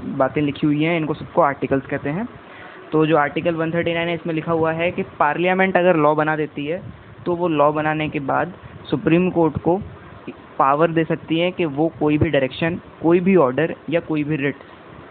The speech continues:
कोई भी direction, कोई भी order या कोई भी रिट इनको issue कर सकता है।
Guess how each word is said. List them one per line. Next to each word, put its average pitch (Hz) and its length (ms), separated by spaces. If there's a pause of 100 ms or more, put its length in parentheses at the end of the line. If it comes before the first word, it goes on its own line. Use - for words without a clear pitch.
(840)
कोई 170 160
भी 190 100
direction, 180 400
कोई 180 180
भी 175 100
order 170 240
या 170 200
कोई 160 340
भी 160 120
रिट 139 180 (880)
इनको 165 280
issue 165 220
कर 147 180
सकता 131 300
है। 127 160